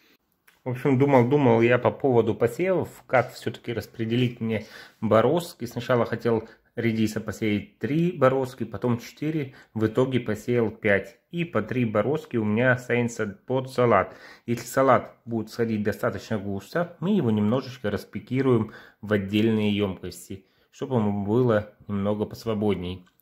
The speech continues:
Почему редиса посеял всё-таки не три, а пять бороздок? Потому что редис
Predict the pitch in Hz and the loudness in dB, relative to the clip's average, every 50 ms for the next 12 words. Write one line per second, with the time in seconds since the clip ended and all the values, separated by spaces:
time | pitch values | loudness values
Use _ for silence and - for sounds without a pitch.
0 | _ _ - 120 117 - - 151 143 127 120 113 110 135 160 - - 120 - - | _ _ -10 -10 -6 -2 0 0 2 2 2 2 0 -2 -4 -4 -6 -8 -8 -10
1 | - - - 123 120 113 110 - - 113 - 110 107 - 117 117 - - - - | -10 -6 -4 -2 -2 -4 -4 -6 -6 -4 -4 -6 -6 -6 -8 -8 -8 -12 -20 -20
2 | - - _ - 117 113 104 107 - 117 123 147 165 160 - _ _ _ _ - | -20 -18 _ 0 2 2 2 2 0 -2 0 0 -2 -4 -6 _ _ _ _ 0
3 | 110 120 135 139 131 - - - 107 107 95 92 101 98 98 95 90 85 92 - | 2 2 2 2 0 -4 -2 -2 -2 -2 0 0 0 0 2 0 -2 -6 -8 -12
4 | - - 87 107 107 110 104 - - 107 104 98 87 - _ _ _ _ _ _ | -10 -6 -4 -2 -2 -2 -2 -2 -2 -2 -2 -2 -4 -10 _ _ _ _ _ _
5 | _ _ _ - - - - 113 107 98 107 147 175 - - - | _ _ _ -6 -4 0 2 2 2 2 0 -2 -2 -4 -6 -14